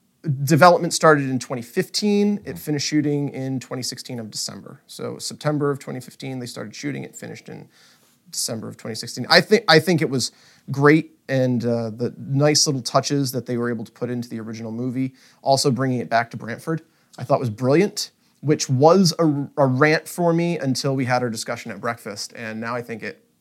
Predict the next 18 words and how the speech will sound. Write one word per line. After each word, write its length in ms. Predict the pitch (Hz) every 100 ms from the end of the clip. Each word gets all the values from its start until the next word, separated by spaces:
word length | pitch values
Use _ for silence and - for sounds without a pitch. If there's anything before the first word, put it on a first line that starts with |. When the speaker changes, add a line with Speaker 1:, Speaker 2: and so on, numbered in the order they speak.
| -
Speaker 1:
it's 160 | 117
hilarious 500 | - 110 117 135 101 -
that 120 | 104
it 60 |
went 160 | 95 101
back 180 | 98 101
to 60 |
Brantford. 400 | - 98 - - -
Speaker 2:
Yeah, 280 | 113 92 69
the, 460 | 110 127 123 123 123
um, 440 | 123 123 120 117 _ _ _ _ _ _ _ _ _ _ _ _ _ _ _ _ _ _ _ _ _ -
the 200 | 98 113
movie, 720 | 123 139 202 208 107 71 - _ _ _ -
Speaker 1:
Mm-hmm. 220 | 151 143 120 _
Speaker 2:
Welcome 320 | 104 104 110
to 120 | - 98
the 80 |
Jungle, 500 | 87 92 90 80 73